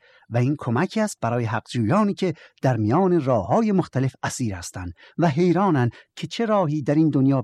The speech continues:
برگزینند تا آنان را به منزلگاه ابدیت رسانیده و طریق حق را به جا بیاورند و عمر خود را مطابق راه خداوند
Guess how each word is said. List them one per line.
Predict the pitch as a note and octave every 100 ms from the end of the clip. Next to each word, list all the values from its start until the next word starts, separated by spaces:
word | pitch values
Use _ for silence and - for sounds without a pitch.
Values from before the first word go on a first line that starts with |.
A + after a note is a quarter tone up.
| -
برگزینند | G#3 F3+ E3 F3+ F3 D#3+ - _ -
تا | E3+ E3+ -
آنان | C#3 C3+ G#3
را | D3+ D3 B2 - -
به | D#3
منزلگاه | C#3+ C#3 A#2+ B2+ A2+ A3+ F#3+ F#3
ابدیت | D3+ C#3+ B2 C3 A#2+
رسانیده | A#2+ - A#2 A2 G#2+ A2 - - -
و | B2+ A2+ -
طریق | C3+ D#3 C#3
حق | C#3 - C#3+ -
را | B2+ G#2+ G2 _ _ _ _ _ _ -
به | A2
جا | B2+ C#3+
بیاورند | D3 B2+ B2 A#2 - -
و | - -
عمر | F#3 D#3+
خود | C3+ C3+ A#2+
را | A#2 G#2 _ -
مطابق | A#2+ - G#2+ A2+ G#2
راه | F#2+ A#2+ G2
خداوند | F#2 G#2 F#2 F2+ F#2 E2+